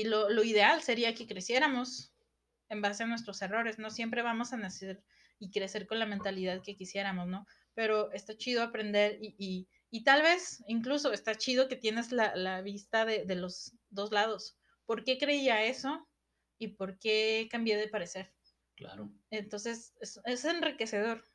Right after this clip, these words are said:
Speaker 1: Entonces, sí, sí,
Speaker 2: Lo que
Speaker 1: eso es lo que
Speaker 2: pasa es
Speaker 1: pienso,
Speaker 2: que
Speaker 1: ¿no?
Speaker 2: requiere de un esfuerzo.
Speaker 1: Claro.
Speaker 2: O sea, no es nada más decir, "Ay, este, ya, pues ya, ya voy a opinar diferente", ¿no? Es que todo eso que tenías tú para defender a tu creencia, necesitas ahora cambiarlo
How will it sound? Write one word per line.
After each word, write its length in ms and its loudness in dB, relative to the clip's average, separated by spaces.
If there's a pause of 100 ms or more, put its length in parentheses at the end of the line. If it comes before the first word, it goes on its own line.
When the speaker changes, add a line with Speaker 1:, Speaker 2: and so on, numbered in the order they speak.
(120)
Speaker 1:
Entonces, 840 -6
sí, 260 -14
sí, 80 -16
Speaker 2:
Lo 260 4
que 100 2
Speaker 1:
eso 100 4
es 60 6
lo 60 6
que 100 2
Speaker 2:
pasa 100 4
es 60 2
Speaker 1:
pienso, 120 -2
Speaker 2:
que 220 2
Speaker 1:
¿no? 160 -8 (400)
Speaker 2:
requiere 580 4
de 80 0
un 100 -2
esfuerzo. 600 -2
Speaker 1:
Claro. 320 2
Speaker 2:
O 20 2
sea, 340 4 (260)
no 260 4
es 80 4
nada 240 2
más 160 0
decir, 280 0
"Ay, 240 0
este, 220 -8
ya, 380 -6
pues 160 -6
ya, 200 4
ya 100 4
voy 100 0
a 80 -4
opinar 280 -2
diferente", 440 0
¿no? 240 -4
Es 100 -6
que 260 -2 (200)
todo 200 4
eso 160 0
que 120 -4
tenías 640 -2
tú 320 -10
para 220 4
defender 380 0
a 60 -6
tu 140 -10
creencia, 720 -2 (800)
necesitas 560 0
ahora 380 2 (640)
cambiarlo 600 4